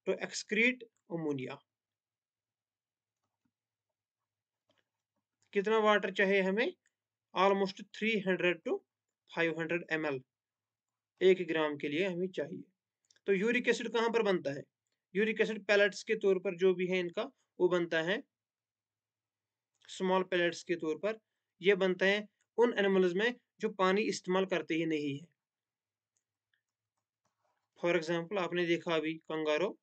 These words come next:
रैट। Removal of amino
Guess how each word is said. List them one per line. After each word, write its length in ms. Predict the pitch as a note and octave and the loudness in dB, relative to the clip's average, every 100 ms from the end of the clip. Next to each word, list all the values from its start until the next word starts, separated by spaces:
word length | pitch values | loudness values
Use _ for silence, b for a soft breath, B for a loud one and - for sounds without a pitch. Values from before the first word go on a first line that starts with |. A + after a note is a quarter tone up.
| _ _ _ _ _ | _ _ _ _ _
रैट। 400 | D3+ C3+ B2+ - _ _ _ _ _ _ _ _ _ _ _ _ _ _ _ _ _ b b b b | -6 -4 -4 -10 _ _ _ _ _ _ _ _ _ _ _ _ _ _ _ _ _ b b b b
Removal 340 | G3 B3+ C4 C4 | 0 2 0 0
of 180 | B3+ - | -2 -4
amino 320 | G#3+ G#3+ A3 | 0 2 0